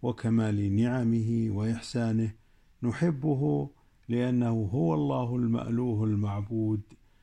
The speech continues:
الذي تألهه الخلائق، وتحبه وتعظمه وتخضع له وتحمده وتفزع إليه في الحوائج.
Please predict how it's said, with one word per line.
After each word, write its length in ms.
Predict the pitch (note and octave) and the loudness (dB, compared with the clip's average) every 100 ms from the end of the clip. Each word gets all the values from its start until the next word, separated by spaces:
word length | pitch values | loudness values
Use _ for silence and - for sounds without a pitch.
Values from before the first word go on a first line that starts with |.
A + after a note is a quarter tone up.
| _ _ _ | _ _ _
الذي 840 | A#2 A2+ G#2+ G#2 G2+ G#2 G2+ G2+ - _ _ _ - | 0 2 4 2 2 2 2 0 -4 _ _ _ -6
تألهه 800 | B2 A2 A#2+ C3+ B2 A#2+ B2+ | -4 -2 -2 0 0 2 2
الخلائق، 800 | A#2+ A2 G2+ A#2+ B2 C3 C3 C3+ - - - - - _ _ _ _ _ - - _ - - - - _ - | 2 0 0 0 0 0 0 -2 -6 -16 -20 -20 -20 _ _ _ _ _ -20 -20 _ -16 -14 -14 -18 _ -4
وتحبه 760 | C3+ D#3 D3 - D3+ B2 C#3 B2 G#2+ | 2 2 2 2 0 2 0 -2 -2
وتعظمه 1000 | A2+ C3+ C3+ C3+ C3+ A2 C3 B2+ B2+ G#2+ | 0 0 0 0 0 0 2 2 2 0
وتخضع 600 | A2 G#2+ C3 A#2+ A#2+ A2 | -2 -2 -4 -2 -2 0
له 320 | A#2+ A#2+ G2+ - _ - | 0 -2 -4 -12 _ -4
وتحمده 680 | B2+ C#3 A2+ B2 B2+ B2+ G#2+ - | -2 -2 -4 -2 0 0 -4 -8
وتفزع 640 | G#2+ G#2+ B2 G#2+ A#2 A2 | -8 -4 -4 0 0 0
إليه 800 | A2+ A2+ A2+ G#2+ G2+ G#2+ G#2+ G#2+ - _ - _ _ | -2 -2 0 0 0 0 0 -4 -12 _ -20 _ _
في 140 | B2 | -2
الحوائج. 640 | C3 - C#3+ C#3 C3 C#3 | -2 -2 -2 -2 -2 -4